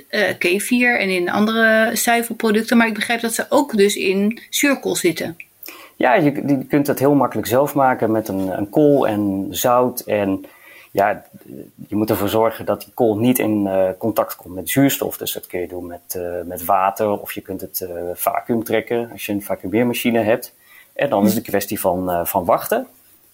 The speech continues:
Speaker 2: En misschien makkelijker, en dat is echt bizar, je kunt dus zelf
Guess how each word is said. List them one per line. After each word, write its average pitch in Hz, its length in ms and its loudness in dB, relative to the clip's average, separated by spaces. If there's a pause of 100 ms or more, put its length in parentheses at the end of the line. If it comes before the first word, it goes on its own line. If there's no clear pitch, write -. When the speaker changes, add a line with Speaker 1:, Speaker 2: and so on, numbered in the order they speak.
(160)
Speaker 2:
En 107 680 2
misschien 101 320 -2
makkelijker, 110 580 0
en 95 80 -2
dat 107 160 0
is - 200 -4
echt 160 260 -2
bizar, 107 580 2
je 104 80 -4
kunt 185 180 2
dus - 220 0
zelf 123 580 0